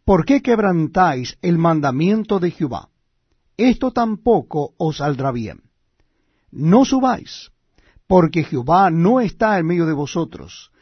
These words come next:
No seáis heridos delante de vuestros enemigos.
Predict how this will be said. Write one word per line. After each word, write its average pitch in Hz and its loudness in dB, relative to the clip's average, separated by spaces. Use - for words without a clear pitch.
No 196 2
seáis 202 0
heridos 147 -4
delante 165 -2
de 143 -4
vuestros 180 -4
enemigos. 160 -8